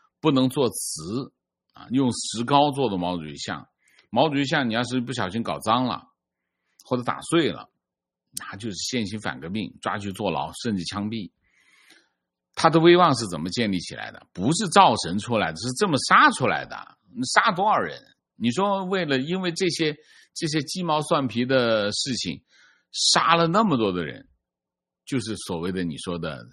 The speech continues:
所谓的威望，毛泽东威-，毛泽东威望其实是这个，就是像鬼一样吓死你啊。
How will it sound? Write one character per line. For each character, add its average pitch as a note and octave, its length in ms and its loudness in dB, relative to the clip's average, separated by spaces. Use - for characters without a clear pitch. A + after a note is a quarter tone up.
所 - 220 -14
谓 C#2+ 140 -14
的 B1+ 380 -16
威 G2 200 -4
望， G2+ 240 -6
毛 F2 200 -8
泽 G2 140 -10
东 F#2+ 240 -4
威-， G2+ 100 -2
毛 G#2+ 220 4
泽 C#3+ 80 2
东 D3+ 120 2
威 D#3 120 0
望 D3 240 0
其 - 140 -10
实 G2 220 -8
是 F#2 160 -12
这 G2 180 -6
个， - 120 -20
就 B2+ 140 0
是 G2+ 140 0
像 G#2+ 240 2
鬼 E2 200 -8
一 - 120 -14
样 F#2+ 420 -4
吓 F#2 300 2
死 - 200 -10
你 - 180 -14
啊。 - 200 -20